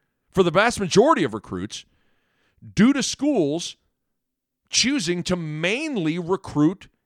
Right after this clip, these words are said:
in the transfer portal now. Right? The, the opportunities and scholarships for high school recruits is going to drop fairly significantly at certain spots because schools are using their open scholarships for transfer portal guys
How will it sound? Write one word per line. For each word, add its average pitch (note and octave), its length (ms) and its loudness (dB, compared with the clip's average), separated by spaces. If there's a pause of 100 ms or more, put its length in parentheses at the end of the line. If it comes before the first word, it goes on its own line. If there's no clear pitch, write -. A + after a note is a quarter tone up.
(140)
in F3+ 160 0
the G3+ 80 -2
transfer B3 520 -6
portal C#2+ 320 -16
now. - 60 -20 (1500)
Right? A3 200 -2
The, F3+ 220 -4
the F3+ 180 0
opportunities A#3 760 -6
and D#3 120 -8
scholarships G3+ 500 -2
for D3 140 -8
high D3+ 120 -2
school F3 200 -4
recruits D#3+ 420 -2 (260)
is D#3+ 120 0
going A#3+ 280 -6
to G#3+ 120 -10
drop F3 640 -2 (260)
fairly G#4+ 460 -4
significantly C#3+ 1040 -6
at C#3+ 120 -4
certain G#3 400 0
spots F3 520 0
because F3 300 -2
schools A#3 420 -4
are G3+ 60 4
using F#3+ 320 -4
their F3+ 200 -2
open F#3+ 280 0
scholarships C#3+ 680 -2 (320)
for D#3 120 0
transfer A#3+ 560 -2
portal B2+ 260 0
guys G#2 520 -6